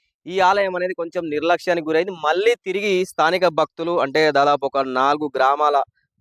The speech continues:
ప్రజలు ఈ ఆలయానికి తిరిగి పూర్వ వైభవాన్ని తీసుకొచ్చే ప్రయత్నం చేస్తున్నారు. ఈ నాలుగు గ్రామాల ఆ ప్రజలే చందాలు వేసుకొని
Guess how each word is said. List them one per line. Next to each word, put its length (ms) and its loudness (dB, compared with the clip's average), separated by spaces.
ప్రజలు 540 0
ఈ 140 -4
ఆలయానికి 680 0
తిరిగి 280 -4
పూర్వ 480 -4
వైభవాన్ని 440 0
తీసుకొచ్చే 420 -12
ప్రయత్నం 460 -4
చేస్తున్నారు. 520 -6
ఈ 140 -8
నాలుగు 420 0
గ్రామాల 520 2
ఆ 240 2
ప్రజలే 480 2
చందాలు 380 2
వేసుకొని 580 -6